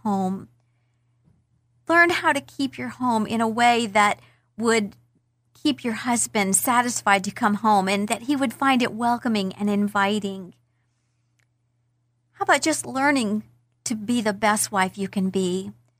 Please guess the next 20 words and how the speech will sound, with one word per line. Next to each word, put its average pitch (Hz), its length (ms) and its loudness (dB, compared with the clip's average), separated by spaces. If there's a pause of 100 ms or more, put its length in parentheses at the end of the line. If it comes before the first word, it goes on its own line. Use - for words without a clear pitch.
(1000)
Read 277 320 0
books, 277 400 4
read 247 260 -2
blogs, 254 460 4 (120)
listen 302 280 -2
to 247 60 0
podcasts, 254 640 2
broadcasts 294 460 2
like 247 200 0
this 240 220 -4 (300)
that 311 120 4
will 294 100 2
encourage 294 480 2
you 277 140 0
to 277 180 -2
be 262 400 0 (220)
better 240 440 2
as 226 140 0
a 202 60 -6
wife. 185 540 -4